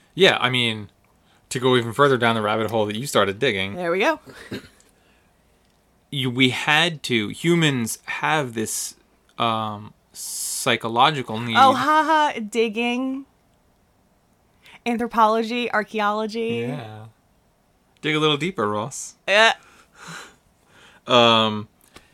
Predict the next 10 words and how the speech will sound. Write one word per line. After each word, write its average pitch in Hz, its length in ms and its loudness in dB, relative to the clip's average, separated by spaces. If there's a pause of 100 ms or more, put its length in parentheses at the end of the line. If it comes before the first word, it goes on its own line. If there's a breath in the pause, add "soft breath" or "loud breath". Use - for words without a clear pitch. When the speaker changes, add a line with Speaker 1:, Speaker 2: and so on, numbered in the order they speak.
(640 soft breath)
Speaker 1:
we 147 220 0
developed 143 480 2
this - 160 -10
need 107 340 0
because 104 420 0
our 101 280 2
predecessors, 104 960 0
our 101 180 -4
simian 110 440 -4
predecessors, 101 920 -4